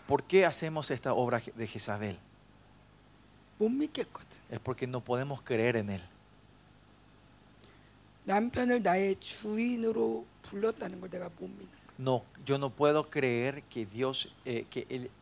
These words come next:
Speaker 1: él llamó a mi marido como mi Señor.
Speaker 2: 에베소서는 영광스러운 교회인데.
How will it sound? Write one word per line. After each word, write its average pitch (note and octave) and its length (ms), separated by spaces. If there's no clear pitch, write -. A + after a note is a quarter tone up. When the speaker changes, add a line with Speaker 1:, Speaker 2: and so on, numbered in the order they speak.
Speaker 1:
él E3 260
llamó C#3+ 320
a C#3 40
mi C#3 120
marido B2+ 400
como A#2 200
mi A2 120
Señor. G2+ 400
Speaker 2:
에베소서는 A#3+ 560
영광스러운 F#3+ 560
교회인데. D3 400